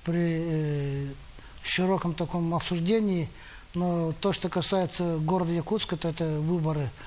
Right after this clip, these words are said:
приближаются. И мы с Алексеем Сергеевичем Николаевым на эту тему встречались, обсуждали, и, м, я, э,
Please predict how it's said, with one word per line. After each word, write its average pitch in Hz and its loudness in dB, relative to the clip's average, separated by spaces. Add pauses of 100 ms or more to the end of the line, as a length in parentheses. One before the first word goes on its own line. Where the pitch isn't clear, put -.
(140)
приближаются. 175 2 (480)
И 180 2
мы 165 0
с - -2
Алексеем 180 0
Сергеевичем 170 0
Николаевым 165 2
на 165 0
эту 156 -2
тему 160 -2
встречались, 208 0 (460)
обсуждали, 202 2
и, 160 0
м, 156 -2
я, 165 0
э, 143 -4